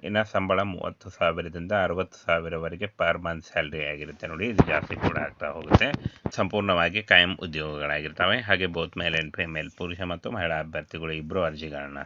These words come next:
ಸಲ್ಲಿಸಬಹುದು. ಇನ್ನು ವ್ಯಾಪಾರ ವಿಶ್ಲೇಷಕ ಮೂರು ಹುದ್ದೆ, ಹಣಕಾಸು ವಿಶ್ಲೇಷಕ ಒಂದು ಹುದ್ದೆ, ಕ್ಲರಿಕಲ್ ಸಹಾಯಕ ಎರಡು ಹುದ್ದೆ, ಹೆಲ್ಪ್ ಡೆಸ್ಕ್ ಆಪರೇಟರ್ ಹತ್ತು ಹುದ್ದೆ. ಇನ್ನು ಇಲ್ಲಿ ನೋಡಿ, ಡಾಟಾ ಎಂಟ್ರಿ ಆಪರೇಟರ್ ಎರಡು ಹುದ್ದೆ, ಬೆರಳಚ್ಚುಗಾರ ಎರಡು ಹುದ್ದೆ,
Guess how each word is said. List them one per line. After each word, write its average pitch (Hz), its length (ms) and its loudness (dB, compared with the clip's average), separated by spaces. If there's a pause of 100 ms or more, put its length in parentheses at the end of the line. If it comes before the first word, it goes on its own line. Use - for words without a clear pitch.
(120)
ಸಲ್ಲಿಸಬಹುದು. 76 960 -8 (360)
ಇನ್ನು 101 140 0
ವ್ಯಾಪಾರ 104 380 2
ವಿಶ್ಲೇಷಕ 95 580 -4 (200)
ಮೂರು 85 320 -6
ಹುದ್ದೆ, 80 460 -2 (160)
ಹಣಕಾಸು 107 460 2
ವಿಶ್ಲೇಷಕ 95 760 -4
ಒಂದು 85 280 -6
ಹುದ್ದೆ, 82 440 -4 (400)
ಕ್ಲರಿಕಲ್ 107 480 4
ಸಹಾಯಕ 95 500 2 (220)
ಎರಡು 87 300 -2
ಹುದ್ದೆ, 104 500 -6
ಹೆಲ್ಪ್ 98 280 -2
ಡೆಸ್ಕ್ 101 320 0
ಆಪರೇಟರ್ 92 560 0 (160)
ಹತ್ತು 87 240 -2
ಹುದ್ದೆ. 78 480 -6 (480)
ಇನ್ನು 110 160 0
ಇಲ್ಲಿ 98 200 -6
ನೋಡಿ, 98 180 -2
ಡಾಟಾ 95 260 2
ಎಂಟ್ರಿ 98 360 0
ಆಪರೇಟರ್ 95 380 -4
ಎರಡು 87 380 -4
ಹುದ್ದೆ, 85 320 -4
ಬೆರಳಚ್ಚುಗಾರ 92 720 -2
ಎರಡು 87 400 -2
ಹುದ್ದೆ, 85 420 -6